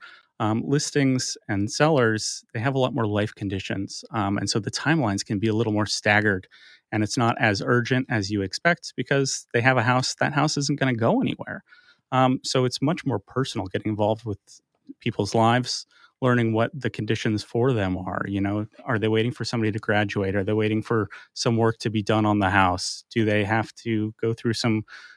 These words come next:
surgical procedure? You know, there's a million different things in, impacting people's decisions, um, and how they make them. And you have to come to the table with a lot of empathy. Um, as far as, as getting connected with these people, listings,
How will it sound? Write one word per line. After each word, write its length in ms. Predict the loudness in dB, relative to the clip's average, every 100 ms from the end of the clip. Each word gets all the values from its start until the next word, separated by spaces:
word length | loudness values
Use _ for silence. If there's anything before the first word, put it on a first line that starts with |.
| _
surgical 480 | 2 4 4 0 0
procedure? 600 | 0 0 0 0 -2 -6
You 160 | -2 0
know, 100 | 2
there's 180 | 2 2
a 60 |
million 320 | 2 4 2
different 260 | 0 -4 -6
things 300 | -2 -2 -2
in, 160 | -6 -4 -4
impacting 540 | -2 0 0 -2 -4
people's 320 | -4 -4 -4
decisions, 720 | -4 0 0 2 -2 -4 -10 -16 -20 -20 _ 0
um, 260 | 2 4
and 100 | 2
how 220 | 2 4 4
they 140 | 2
make 320 | 2 0 -2
them. 280 | -4 -4 -6 -6
And 200 | -2 0
you 120 | 2 0
have 120 | -2
to 60 | 0
come 220 | 2 2
to 80 | 0
the 100 | -2
table 300 | -2 0 0
with 120 | 2
a 40 |
lot 160 | 2 2
of 60 |
empathy. 600 | 2 0 -2 0 0 0 -4 -20 -20 _ 2
Um, 480 | 4 4 4 -2 -6 _ _ _ _ _ _ _ _ _ -4
as 160 | -2 2
far 200 | 4 6
as, 240 | 4 0 0
as 340 | 2 4 0 -6 _ _ -8 -2
getting 220 | 0 0
connected 460 | 0 0 0 0
with 160 | 0 0
these 200 | -2 -2
people, 680 | -4 -2 2 2 0 -2 -2
listings, 800 | -2 0 2 2 2 -2 -6